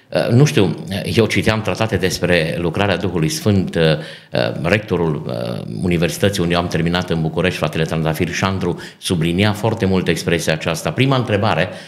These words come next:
pe care le-o pune Pavel Efesenilor când ajunge acolo, zice: "Ați primit voi Duhul Sfânt când ați crezut?"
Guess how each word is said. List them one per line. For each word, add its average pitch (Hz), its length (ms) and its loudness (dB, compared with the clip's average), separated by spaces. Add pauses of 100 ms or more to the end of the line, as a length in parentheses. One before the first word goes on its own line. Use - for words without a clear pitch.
(320)
pe 101 100 4
care 95 220 2
le-o 90 140 6
pune 107 280 4
Pavel 92 480 2
Efesenilor 85 680 2
când 80 160 0
ajunge 90 360 2
acolo, 92 240 0
zice: 87 280 -2 (340)
"Ați - 220 -2
primit 101 260 4
voi 113 160 4
Duhul 113 280 6
Sfânt 110 280 2
când 98 120 2
ați 82 160 0
crezut?" 113 400 0